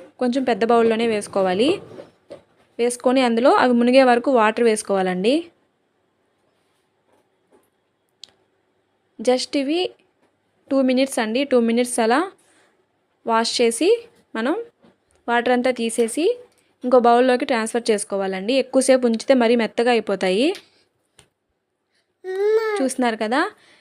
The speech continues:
ఇలా వాటర్ అంతా తీసేసి వేరొక బౌల్లోకి ట్రాన్స్‌ఫర్ చేసుకోవాలి. పిల్లలైతే చాలా ఇష్టంగా తింటారండి ఇలా చేసి పెడితే.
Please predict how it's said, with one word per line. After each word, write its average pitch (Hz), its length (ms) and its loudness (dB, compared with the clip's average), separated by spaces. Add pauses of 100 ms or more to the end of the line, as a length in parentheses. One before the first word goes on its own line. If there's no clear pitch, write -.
(140)
ఇలా 254 180 0 (200)
వాటర్ 233 280 -2
అంతా 233 220 -2
తీసేసి 226 380 0 (160)
వేరొక 226 340 2
బౌల్లోకి 226 400 4
ట్రాన్స్‌ఫర్ 220 380 0
చేసుకోవాలి. 196 580 -2 (4000)
పిల్లలైతే 269 520 4
చాలా 226 220 4
ఇష్టంగా 254 360 0
తింటారండి 208 540 -2
ఇలా 214 100 2 (120)
చేసి 214 220 -6
పెడితే. 208 300 -4